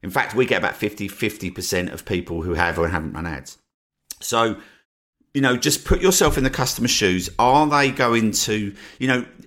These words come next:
it kind of is as simple as that. And that's kind of applies to copywriting and everything else. When you talk to people and meet them, meet them where they're at,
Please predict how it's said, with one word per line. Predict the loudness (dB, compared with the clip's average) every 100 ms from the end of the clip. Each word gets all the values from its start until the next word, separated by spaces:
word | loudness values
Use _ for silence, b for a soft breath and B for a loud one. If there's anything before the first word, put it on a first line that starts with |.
| -4
it | -4 -4 -4
kind | 2 4 4
of |
is | 2 2
as | 0
simple | 2 0 0
as | -2
that. | 0 0 2
And | 0
that's | 0 0
kind | 0 0
of | 0
applies | -2 2 2 2
to | -2
copywriting | -4 -2 0 2 2 2
and | 0
everything | 0 -2 0
else. | 0 0
When | -2
you | -2
talk | 0 -2 -2
to | -4
people | 0 -2 -2 -4 -4 -6 b b b b
and | -2
meet | 2 2
them, | 0 -2 -4 -10 -6
meet | -2 0 0
them | -2 0
where | 0
they're | 0 0
at, | 0 -2